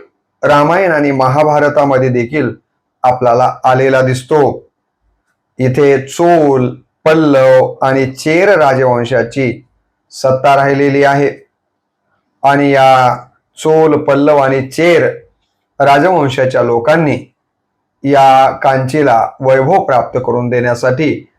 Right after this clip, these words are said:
मोठे प्रयत्न केलेले आहेत. येथली जर मंदिरं आपण बघितली, येथली मंदिरातलं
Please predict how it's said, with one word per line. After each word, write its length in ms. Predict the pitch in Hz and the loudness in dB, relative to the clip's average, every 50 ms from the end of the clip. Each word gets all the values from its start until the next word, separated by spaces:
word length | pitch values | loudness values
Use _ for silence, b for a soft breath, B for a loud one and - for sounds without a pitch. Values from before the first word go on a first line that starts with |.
| _ _ _ _ _ _ _ | _ _ _ _ _ _ _
मोठे 160 | - 127 135 131 | -2 0 0 0
प्रयत्न 420 | 131 135 135 131 131 - 123 120 | 0 0 0 0 0 -2 -4 -4
केलेले 360 | 113 117 117 113 113 113 117 | -4 -4 -2 -2 -2 0 0
आहेत. 240 | 113 113 117 117 110 - - _ _ _ _ _ _ _ _ _ _ _ _ _ _ _ _ _ _ _ _ _ - | 0 0 -2 -4 -6 -8 -14 _ _ _ _ _ _ _ _ _ _ _ _ _ _ _ _ _ _ _ _ _ -2
येथली 380 | 139 143 143 143 143 147 147 | 0 0 0 0 0 0 0
जर 120 | 139 147 143 | 0 0 0
मंदिरं 480 | 135 139 139 143 143 143 175 190 196 | 0 0 0 0 0 0 0 0 0
आपण 280 | 175 147 - 143 139 135 | 0 0 0 -2 -4 -2
बघितली, 720 | 123 127 127 120 127 120 123 123 120 120 120 120 117 - _ _ _ _ _ _ _ - | -2 -2 -2 -2 -4 -6 -6 -6 -6 -6 -6 -6 -8 -12 _ _ _ _ _ _ _ -4
येथली 580 | 131 131 127 127 127 127 131 131 131 127 131 - | -2 -2 -2 0 0 0 0 0 0 -2 -2 -4
मंदिरातलं 720 | 143 135 127 127 135 135 127 120 123 - 135 131 131 - | -2 0 2 2 2 2 2 0 0 0 0 0 0 0